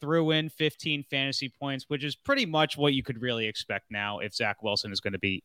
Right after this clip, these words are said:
an average quarterback. David Njoku had a decent game, put up ten points, got his way into the probationary portal. Like Paul said, if you wanna hear us talk more about Josh Jacobs and his breakout game, head on over to our previous episode, the Fantasy Awards episode.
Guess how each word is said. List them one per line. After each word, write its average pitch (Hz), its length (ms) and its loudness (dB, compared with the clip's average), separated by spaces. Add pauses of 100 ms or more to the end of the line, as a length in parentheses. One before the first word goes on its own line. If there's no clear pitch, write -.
an 107 80 0
average 104 480 -2
quarterback. 104 500 0 (420)
David 175 260 8
Njoku 160 460 8
had 151 140 10
a 147 60 2
decent 147 420 -2
game, 147 260 4
put 143 200 0
up 139 180 2
ten 139 300 4
points, 131 420 0
got 131 220 4
his 127 160 -4
way 131 160 0
into 123 140 -6
the - 40 -16
probationary 123 600 2
portal. 127 580 0 (1000)
Like 147 240 8
Paul 147 220 10
said, 143 300 6
if 143 200 2
you 143 60 -4
wanna 156 180 2
hear 156 140 2
us 143 100 -2
talk 143 260 4
more 139 220 8
about 135 260 6
Josh 135 300 6
Jacobs 131 340 2
and 120 140 -6
his 160 260 2
breakout 175 480 6
game, 175 240 -2
head 143 200 2
on 143 180 0
over 139 240 -2
to - 120 -6
our 120 120 0
previous 160 500 4
episode, 151 560 2
the 117 60 -8
Fantasy 123 420 -2
Awards 151 460 2
episode. 156 680 2